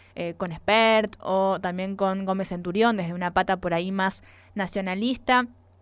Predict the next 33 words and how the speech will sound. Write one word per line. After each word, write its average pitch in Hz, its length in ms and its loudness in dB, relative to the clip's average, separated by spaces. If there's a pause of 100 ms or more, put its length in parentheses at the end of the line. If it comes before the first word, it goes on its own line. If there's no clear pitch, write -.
(260)
¿Qué, 262 380 -2
qué 269 100 0
lectura 240 720 2
hacen 214 200 -2
ustedes 220 340 -2
también, 254 560 -2 (240)
eh, 185 300 -6
de, 190 240 -2
de 202 140 0
estos 233 280 -2
espacios? 269 720 4 (220)
Eh, 190 400 -4
y, 214 260 -4
y 208 120 -2
en 208 80 -2
ese 226 180 -2
sentido, 226 880 2
¿cuál 226 240 4
es 240 300 0
la 185 400 -2
expectativa, 220 880 0
¿no? 220 240 0
la, 190 220 0
la 190 120 -2
intención 202 520 -2
que 233 80 -2
tienen 220 260 0
desde 190 160 -2
el 185 100 -4
Frente 220 300 0
de 208 60 4
Izquierda, 240 580 6 (300)
eh, 175 340 -6